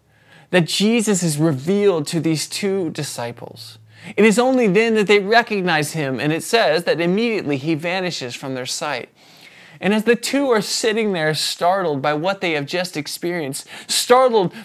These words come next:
by not only the fact that they've been walking with Jesus all day long, but that the rumors are true, he is in fact alive. It, it says in verse thirty-two, they said to each other,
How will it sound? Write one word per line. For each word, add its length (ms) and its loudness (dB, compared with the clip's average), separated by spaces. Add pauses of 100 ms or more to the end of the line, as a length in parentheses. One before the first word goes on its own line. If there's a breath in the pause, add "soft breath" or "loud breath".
by 120 8
not 300 4
only 380 4
the 100 6
fact 300 4
that 100 0
they've 160 6
been 160 2
walking 380 2
with 120 4
Jesus 400 2
all 220 6
day 180 6
long, 300 2
but 140 2
that 200 4 (120 loud breath)
the 100 6
rumors 540 4
are 80 4
true, 380 0
he 260 0
is 160 2
in 100 2
fact 320 0
alive. 500 2
It, 160 -6 (200)
it 160 -6
says 340 0
in 200 -2
verse 340 -2
thirty-two, 640 -2 (420 loud breath)
they 140 0
said 320 -2
to 160 0
each 240 -4
other, 340 -10